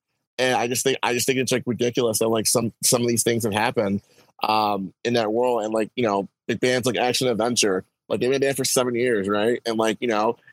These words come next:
it, it, it's hard to say, but, like, the, part of the reason why, you know, they haven't been able to get a lot of the traction that they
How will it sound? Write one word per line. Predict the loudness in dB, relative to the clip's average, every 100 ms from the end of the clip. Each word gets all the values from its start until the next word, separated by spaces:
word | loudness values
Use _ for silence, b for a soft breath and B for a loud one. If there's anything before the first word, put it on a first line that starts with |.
| -2
it, | -2 0
it, | 0 0
it's | -2
hard | 0 0 0
to | -2
say, | 0 2 2
but, | 0 -4
like, | -2 -2 -2
the, | -6 -8 _ _ _
part | 0 0
of |
the | 0
reason | -2 -2 0
why, | 2 2
you | 0 0
know, | 0 0
they | 0
haven't | 0 0
been | 0
able | -2 -2
to | -2
get | 0 2 0 B B 0
a |
lot | 0 2
of |
the | 0
traction | 0 0 0 0
that | 0
they | 0 0 0